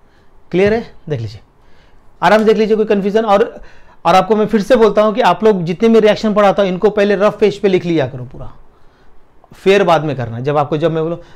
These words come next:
आपको करना है तो बाद में भी कर सकते हैं, मेरा वीडियो देख के बाद में भी कर सकते हैं आप, उसमें देख देख के पूरा लिख सकते हैं। अभी मैं वीडियो आपको उसका नोट्स क्या पीडीएफ़ डालने वाला हूँ, थोड़ा रुकिए ज़रा, क्योंकि अभी उसमें क्रैश कोर्स के बहुत सारे नोट्स आपको मैंने कल भी बताया था कि क्रैश कोर्स के हैं, नीट के हैं उसके नोट्स,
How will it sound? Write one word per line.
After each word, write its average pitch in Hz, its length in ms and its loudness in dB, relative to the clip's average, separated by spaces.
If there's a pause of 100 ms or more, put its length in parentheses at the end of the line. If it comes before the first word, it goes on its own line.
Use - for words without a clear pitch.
(120)
आपको 160 200 -2
करना 196 200 0
है 202 60 0
तो 208 80 0
बाद 185 220 4
में 208 120 0
भी 214 60 -2
कर 214 100 0
सकते - 240 -6
हैं, 190 60 -2
मेरा 196 140 2
वीडियो 190 280 0
देख 196 160 0
के 208 100 0
बाद 175 220 0
में 190 100 -2
भी 196 60 0
कर 170 100 0
सकते 175 240 -8
हैं 165 60 0
आप, 147 60 -6
उसमें 151 260 -8
देख 156 140 -4
देख 143 180 -6
के 151 80 -8
पूरा 139 240 -10 (360)
लिख 147 140 -6
सकते - 280 -16
हैं। 120 80 -16 (280)
अभी 165 120 0
मैं 185 140 0
वीडियो 180 280 0
आपको 175 420 -2 (280)
उसका 160 280 2
नोट्स 165 540 0
क्या 170 300 -4
पीडीएफ़ 180 340 0
डालने 156 180 0
वाला 151 120 -6
हूँ, 131 120 -10
थोड़ा 190 120 2
रुकिए 180 300 0
ज़रा, 170 160 -4 (480)
क्योंकि 170 160 -6
अभी 175 360 0
उसमें 156 320 -4
क्रैश 170 260 -2
कोर्स 175 200 -4
के 190 80 -4
बहुत 160 200 -2
सारे 165 160 -4
नोट्स 160 260 -6
आपको 165 180 -6
मैंने 170 180 -2
कल 185 140 0
भी 190 80 2
बताया 156 240 -2
था 147 80 -8
कि 139 140 -14 (280)
क्रैश 160 240 -4
कोर्स 147 220 -6
के 156 140 -6
हैं, 156 200 -4
नीट 165 340 -4
के 170 160 -2
हैं 147 120 -6
उसके 147 220 -8
नोट्स, 143 400 -6